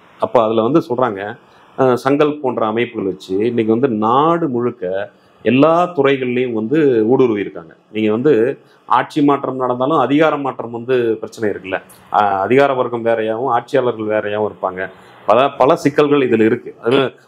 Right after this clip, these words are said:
அது போக பொது புத்தியில, சமூக இதுல வந்து இந்த வெறுப்பரசியல் வந்து பயங்கரமா ரொம்ப ஆணித்தனமா விதைச்சிருக்காங்க. அதை வந்து நம்ம உரையாடி, உரையாடி அதை களைந்தெடுக்கிறோம். ஏன்னா, அஹ், வெறுமனே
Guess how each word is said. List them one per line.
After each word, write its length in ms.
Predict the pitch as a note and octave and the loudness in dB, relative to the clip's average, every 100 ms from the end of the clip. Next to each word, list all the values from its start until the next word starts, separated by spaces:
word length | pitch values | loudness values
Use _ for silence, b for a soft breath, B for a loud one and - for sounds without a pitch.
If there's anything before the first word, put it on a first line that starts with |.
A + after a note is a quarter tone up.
| b | b
அது 240 | C#3 E3 | 2 2
போக 280 | E3+ F3+ G3 A2 - _ _ - | 2 2 2 -4 -10 _ _ -12
பொது 160 | D3 F3+ | -4 -4
புத்தியில, 360 | F3+ - A#2+ F#2+ | -4 -4 -6 -6
சமூக 360 | - C#3 E3+ D#3+ C#3 B2 A2+ A2 G#2+ G#2+ | -4 2 2 2 0 -4 -6 -8 -8 -6
இதுல 260 | A#2 A#2 | -2 0
வந்து 240 | A2 A#2+ F3 C#3+ - - - | -2 0 0 0 -4 -20 -4
இந்த 460 | C3+ B2+ A#2 A2 G#2 | 2 4 4 2 2
வெறுப்பரசியல் 560 | C#3+ E3+ D3 C#3 B2+ | 2 2 -2 -2 -4
வந்து 340 | A2 A2 D3+ C#3+ - | -6 -6 -6 -8 -10
பயங்கரமா 580 | G#2 G#2+ A#2+ A#2 A#2+ D3+ D#3+ - _ _ - | -4 -2 0 0 0 0 -4 -6 _ _ -6
ரொம்ப 200 | G#2+ C3+ C3 | -2 2 2
ஆணித்தனமா 640 | A2 A#2 C#3+ D3 D3 C3 C#3 | 2 2 2 0 -2 0 2
விதைச்சிருக்காங்க. 560 | A#2+ B2 B2 G2 F#2 F2 - _ _ - | 2 0 -2 -4 -8 -12 -16 _ _ 0
அதை 240 | A2+ F3+ | 2 2
வந்து 240 | D#3 D3 | 2 0
நம்ம 400 | D#3 C3 B2 A2 | 0 0 0 0
உரையாடி, 440 | G#2+ B2 C#3 C3 A#2 | 2 2 2 0 -2
உரையாடி 440 | A2+ A#2+ B2+ B2+ | -4 -2 -2 -2
அதை 180 | A#2 G#2 - | -4 -6 -6
களைந்தெடுக்கிறோம். 560 | A2+ C3 A#2+ G#2+ G#2+ C3 | -2 -2 -2 -4 -2 0
ஏன்னா, 100 | D#3 C3 - _ - | 0 -4 -10 _ -8
அஹ், 420 | B2 B2 B2 A#2+ | 0 2 2 0
வெறுமனே 360 | A#2+ C#3+ D3+ E3 | 0 0 0 -2